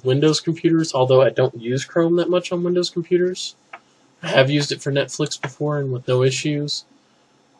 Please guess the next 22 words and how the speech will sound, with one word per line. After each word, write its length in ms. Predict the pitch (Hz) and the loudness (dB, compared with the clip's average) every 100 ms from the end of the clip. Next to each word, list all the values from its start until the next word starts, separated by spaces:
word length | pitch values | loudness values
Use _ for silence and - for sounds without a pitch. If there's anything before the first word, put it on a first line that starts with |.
| _ _ _ - | _ _ _ -8
but 120 | 117 | -2
now 220 | 120 120 | 2 2
this 260 | 123 131 151 | 2 2 2
is 140 | 143 | 2
on 200 | 143 143 | 2 2
there 200 | 143 143 | 0 0
and 140 | 131 120 | -2 -6
it 40 | |
should 280 | - - - | -8 -10 -8
be 100 | 113 | -8
working. 580 | 120 143 - 151 151 - _ _ _ - - | -2 -2 0 -4 -4 -8 _ _ _ -20 -2
Um, 480 | 117 117 110 113 113 _ | 2 2 2 -2 -8 _
I 160 | 131 135 | 0 2
usually 400 | 139 143 135 127 | 2 0 -2 0
go 160 | 127 | 2
ahead 220 | 123 131 120 | 2 0 -2
and 100 | 117 | -6
just 240 | 120 - | -8 -6
close 320 | 120 117 117 | -2 0 0
out 440 | 120 117 123 - - _ _ _ _ _ _ _ _ _ - | 0 0 -2 -10 -18 _ _ _ _ _ _ _ _ _ -10
Chrome 360 | - 117 117 | -2 0 0
anyway. 520 | 123 127 135 147 160 | -2 0 0 0 -4